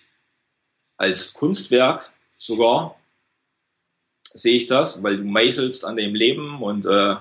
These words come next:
richtest dir das ein und im, am Ende von dem Leben siehst du dann eigentlich, äh,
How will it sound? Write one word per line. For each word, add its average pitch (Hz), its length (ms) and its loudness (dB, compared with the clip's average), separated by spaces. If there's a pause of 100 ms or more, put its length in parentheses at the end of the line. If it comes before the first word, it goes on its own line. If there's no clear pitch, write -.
(460)
richtest 120 320 -2
dir 117 100 4
das - 280 0
ein 131 340 0
und 107 160 -6
im, 101 220 -8
am 98 140 -4
Ende 120 600 0 (920)
von 110 140 -10
dem 110 200 0
Leben 151 580 0 (880)
siehst - 340 -6
du - 40 -8
dann 127 220 0
eigentlich, 117 520 2
äh, 107 380 0